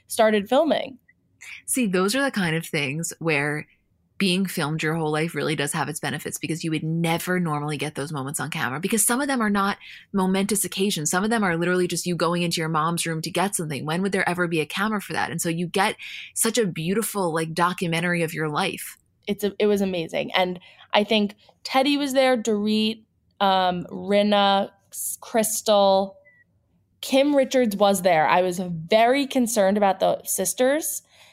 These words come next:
Speaker 1: Kim was there. I don't think Kathy was, which I don't know if it was a traveling issue or if there's something going on. I hope it was a traveling thing, which just seems so classic. You know, they do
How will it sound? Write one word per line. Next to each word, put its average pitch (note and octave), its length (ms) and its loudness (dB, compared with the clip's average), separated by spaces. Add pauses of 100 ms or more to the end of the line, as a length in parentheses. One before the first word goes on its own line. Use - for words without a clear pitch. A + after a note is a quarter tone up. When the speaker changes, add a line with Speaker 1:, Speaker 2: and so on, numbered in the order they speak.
(120)
Speaker 1:
Kim C4+ 300 2
was D4+ 160 2
there. A#3 340 4
I G3 120 2
don't F#3+ 420 -2
think F#3 300 -2
Kathy F3 400 -2
was, F3+ 360 -4
which F3+ 220 -2
I F#3 100 6
don't G#3+ 160 4
know G3+ 160 6
if G3 120 -2
it G3 100 0
was F#3 220 2
a D#3+ 340 2 (340)
traveling A#3+ 840 2
issue C#4 460 -2
or G3 260 2
if G3 180 -2
there's F#3 220 2
something F#3+ 260 -2
going F3 240 4
on. E3 260 2
I F3+ 280 0
hope G#3 500 0 (540)
it A#3 180 -2 (220)
was G#3+ 220 2
a A#3+ 60 0
traveling A#3+ 520 2
thing, C4+ 180 2
which G#3+ 300 0 (340)
just C4 180 -2
seems D4 240 0
so A#3+ 140 2
classic. F#3+ 540 2
You G3+ 40 0
know, F#3+ 120 2
they G3 160 2
do G3+ 400 0